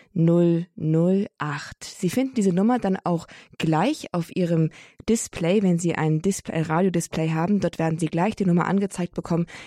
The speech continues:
Wenn Sie sie also jetzt vergessen haben sollten, gar kein Problem. Die ganze Sendung hindurch finden Sie diese Nummer auf dem Display Ihres Radios.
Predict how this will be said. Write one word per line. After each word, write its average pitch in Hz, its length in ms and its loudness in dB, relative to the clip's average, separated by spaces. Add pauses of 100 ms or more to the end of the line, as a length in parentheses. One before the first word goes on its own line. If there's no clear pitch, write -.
(120)
Wenn 208 140 2
Sie 226 80 4
sie 196 160 2
also 165 260 0
jetzt - 200 -6
vergessen 156 400 -2
haben 151 120 0
sollten, 170 280 0
gar 180 100 -2
kein 180 160 -2
Problem. 190 380 0 (440)
Die 190 60 0
ganze 185 260 0
Sendung 170 320 2
hindurch 165 400 -2
finden 202 300 2
Sie 175 80 -2
diese 185 180 0
Nummer 160 360 2
auf 160 180 -4
dem 156 200 -2
Display 156 560 -2 (160)
Ihres 151 420 -2
Radios. 214 600 0